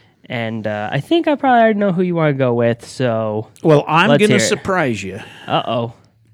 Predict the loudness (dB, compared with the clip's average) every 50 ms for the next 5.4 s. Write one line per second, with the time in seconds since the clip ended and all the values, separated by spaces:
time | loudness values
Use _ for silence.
0 | _ -4 -2 0 0 0 0 -2 -2 -4 -4 -4 -2 -2 0 0 0 0 2 2
1 | 2 2 2 2 0 0 -2 -2 -4 -6 -6 -6 -6 -6 -6 -6 -6 -6 -6 -6
2 | -8 -8 -10 -10 -10 -12 -12 -14 -16 -18 -20 -20 -20 -20 -20 -12 -8 -6 -4 -4
3 | -4 -6 -8 -10 -12 -14 -18 _ _ _ _ -14 -12 -12 -12 -12 -10 -10 -8 -8
4 | -8 -10 -10 -12 -12 -12 -12 -10 -8 -8 -8 -8 -10 -12 -12 -12 -14 -14 -14 -14
5 | -12 -12 -12 -12 -14 -16 -18 -20